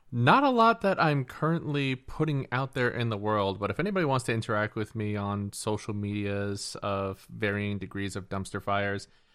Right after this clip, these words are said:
uh, I'm gonna be M J six Music pretty much everywhere on the internet. I don't post very much.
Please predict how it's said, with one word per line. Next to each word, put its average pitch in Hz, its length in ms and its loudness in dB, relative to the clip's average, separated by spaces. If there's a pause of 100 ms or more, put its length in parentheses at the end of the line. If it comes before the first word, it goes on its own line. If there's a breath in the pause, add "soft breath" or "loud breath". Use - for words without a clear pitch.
(120)
uh, 98 300 6
I'm 107 220 4
gonna 107 180 2
be 101 460 0 (180)
M 117 340 0
J 110 340 0
six - 520 -6
Music 107 600 -4 (160)
pretty 269 340 -2
much 113 220 2
everywhere 92 440 -2
on 92 140 0
the 95 140 -2
internet. 95 460 -4 (360 soft breath)
I 151 80 12
don't 104 320 4
post - 280 -4
very 98 200 2
much. 95 320 -2